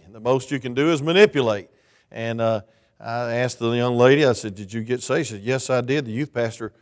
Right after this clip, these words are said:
uh, I called him to my house after I got under conviction, and I know I'm saved." And I looked at him, and he says, "No, I don't know I'm saved." But praise God, he, he, he knew, he knew in a few minutes because he met the eternal God. And I'm gonna tell you something.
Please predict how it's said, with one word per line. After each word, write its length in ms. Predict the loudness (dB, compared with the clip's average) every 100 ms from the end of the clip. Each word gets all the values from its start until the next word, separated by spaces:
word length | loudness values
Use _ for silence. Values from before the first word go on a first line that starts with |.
| _ _ _
uh, 360 | -14 -12 -12 -14 -16
I 140 | -16 -14
called 480 | 4 8 10 8
him 280 | 4 -2 -2
to 100 | -2
my 240 | 4 4 6
house 340 | 8 6 4
after 460 | 2 2 2 2 4
I 80 |
got 200 | 6 6
under 200 | 6 0
conviction, 560 | -4 -2 -2 -2 -8 -12
and 120 | -10
I 40 | -8
know 320 | 0 4 4
I'm 160 | 2
saved." 400 | -2 -4 -4 -6 -16 _ _ _ _ -20
And 60 | -6
I 60 |
looked 240 | -4 -4 -4
at 80 |
him, 160 | -4 -4
and 60 | -8
he 40 |
says, 220 | -14 -16
"No, 140 | -8 -6
I 100 | -6
don't 160 | -8
know 160 | -12 -14
I'm 140 | -16
saved." 400 | -20 -20 -20 _ _ _ _ _ _ _ _ _ _
But 100 | _
praise 280 | -4 -2 0
God, 180 | 2 2
he, 160 | 0 -8
he, 180 | -16 -16 -16
he 140 | -10
knew, 240 | -4 -4 -6 _ _ _
he 80 | -16
knew 360 | -8 -8 -8 -14
in 100 | -20
a 60 | -18
few 180 | -10 -6
minutes 460 | -6 -6 -12 _ _ _ _ _ _ _
because 320 | -20 -12 -10 -10
he 80 |
met 260 | -8 -8 -8
the 120 | -12
eternal 400 | -16 -8 -4 -4
God. 400 | 2 4 4 0
And 100 | -8
I'm 100 | -6
gonna 100 | -6
tell 180 | 0 2
you 80 | 0
something. 380 | -4 -8 -10